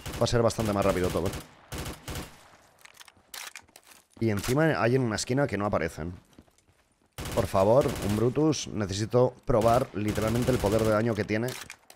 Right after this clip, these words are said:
la bestia. Tenemos balas infinitas, literalmente, porque la A K la podemos comprar de pared. <clears throat> Por eso mismo la estoy utilizando la primera y porque la otra pesa un huevo, fin.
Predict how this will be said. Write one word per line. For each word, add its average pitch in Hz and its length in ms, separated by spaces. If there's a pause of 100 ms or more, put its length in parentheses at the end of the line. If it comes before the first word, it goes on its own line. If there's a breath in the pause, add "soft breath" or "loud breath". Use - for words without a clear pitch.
(180)
la 139 220
bestia. 127 460
Tenemos 143 600
balas 151 320
infinitas, 120 560
literalmente, 107 460
porque 95 240
la 123 100
A 123 60
K - 100
la 92 80
podemos 95 260
comprar 110 300
de 101 80
pared. 101 240 (520)
<clears throat> - 520
Por 123 140
eso 139 180
mismo 104 380 (840)
la 117 100
estoy 127 160
utilizando 131 420
la 123 120
primera 165 420 (580)
y 131 160
porque 117 240
la 113 60
otra 110 160
pesa 101 180
un 92 100
huevo, 87 300
fin. 90 240